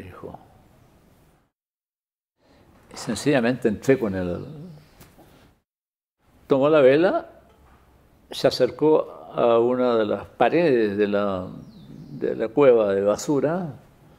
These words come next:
donde él había pegado un, un póster de, de,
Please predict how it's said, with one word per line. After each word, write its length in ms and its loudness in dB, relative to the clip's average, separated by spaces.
donde 380 2
él 100 2
había 320 4
pegado 480 0
un, 1040 -6
un 180 -8
póster 760 -2
de, 520 -2
de, 40 -12